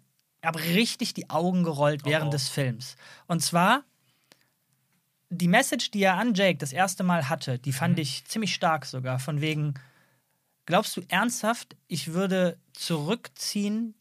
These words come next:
Speaker 1: oder glaubst du ernsthaft, ich würde nicht deine Kinder opfern dafür, um dich, dich fertig zu machen? Du hast deine ganze Rasse verraten, du hast mich verraten, ich hab
Speaker 2: Mhm.
Speaker 1: dich unter meine Fittiche genommen und du hast alle deine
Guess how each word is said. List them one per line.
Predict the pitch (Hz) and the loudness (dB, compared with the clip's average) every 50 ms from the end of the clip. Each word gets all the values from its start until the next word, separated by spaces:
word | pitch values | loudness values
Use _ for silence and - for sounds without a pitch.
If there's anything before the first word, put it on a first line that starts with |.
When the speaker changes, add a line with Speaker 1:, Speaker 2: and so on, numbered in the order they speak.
| - _ _ | -20 _ _
Speaker 1:
oder | 170 170 165 | -6 -4 -4
glaubst | 165 165 185 208 202 - | 0 0 0 0 0 -2
du | 180 | -4
ernsthaft, | - 185 226 226 - 202 - | -4 -4 -2 -2 -4 -6 -6
ich | 170 - 160 | -8 -4 -2
würde | 170 180 170 | 0 0 0
nicht | 165 165 185 220 - - | 0 0 0 -2 -2 -2
deine | 202 190 185 180 | -2 -2 -2 -2
Kinder | 180 - - 208 208 196 165 - | -4 -4 -4 -4 -2 0 0 -2
opfern | 131 135 131 - - - 143 143 | -2 -6 -8 -10 -8 -6 -4 -4
dafür, | 139 139 131 - - 165 160 | -4 -4 -6 -6 -6 -6 -4
um | 151 151 151 139 135 | -4 -4 -4 -2 -2
dich, | 165 185 180 - - - _ _ _ _ _ _ _ _ _ _ _ _ _ _ _ _ _ _ | -2 -4 -4 -6 -12 -16 _ _ _ _ _ _ _ _ _ _ _ _ _ _ _ _ _ _
dich | - 156 202 185 - | -6 -4 -4 -4 0
fertig | - 226 202 185 - - | 0 0 0 0 -2 -4
zu | - - | -6 -4
machen? | 147 135 131 127 143 170 - - _ - - _ _ - | -2 -2 -2 -2 -2 -4 -6 -10 _ -20 -20 _ _ -6
Du | 143 156 202 226 254 254 175 | -2 0 0 0 0 0 0
hast | 185 185 180 - | -2 -2 0 0
deine | 175 160 160 156 | 0 0 0 0
ganze | 143 160 165 180 180 - 175 156 135 | -2 -2 -2 -2 -2 -4 -6 -4 -2
Rasse | 147 175 180 - - 185 | -2 -2 -2 -2 -6 -8
verraten, | 180 - - 170 156 151 156 156 156 160 - - 147 151 | -6 -6 -6 -6 -4 -2 0 -2 -2 -2 -4 -8 -8 -8
du | 143 - 139 | -6 -6 -4
hast | 135 131 | -4 -2
mich | - 156 185 190 - - | -2 -4 -4 -4 -4 -2
verraten, | - 190 170 170 175 185 - | -2 0 2 2 2 2 2
ich | - - | 2 2
hab | - | 2
Speaker 2:
Mhm. | 131 | 0
Speaker 1:
dich | 139 139 | 0 -2
unter | 175 156 151 | -4 -4 -4
meine | 151 143 139 | -4 -4 -4
Fittiche | 135 - - 220 - - 135 151 143 | -4 -4 -6 -4 -4 -4 -4 -4 -4
genommen | 143 143 143 143 151 170 175 - - - - - | -4 -2 -2 -2 -4 -6 -8 -12 -16 -20 -8 -6
und | 156 143 131 | -6 -4 -2
du | 156 139 | 0 0
hast | 147 147 143 - - | 0 0 -2 -4 -6
alle | - 160 180 202 208 196 | -2 0 2 2 2 2
deine | 165 147 170 165 160 156 156 147 | 2 2 0 0 0 -4 -6 -8